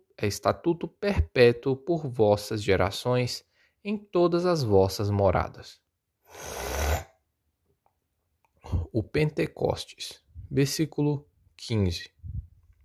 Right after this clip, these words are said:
Contareis para vós outros desde o dia imediato ao sábado,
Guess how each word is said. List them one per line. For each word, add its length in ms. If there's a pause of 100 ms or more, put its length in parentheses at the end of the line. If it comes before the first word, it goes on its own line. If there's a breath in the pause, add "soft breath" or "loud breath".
(1040)
Contareis 600
para 260
vós 300
outros 480
desde 360
o 80
dia 280
imediato 680
ao 100
sábado, 640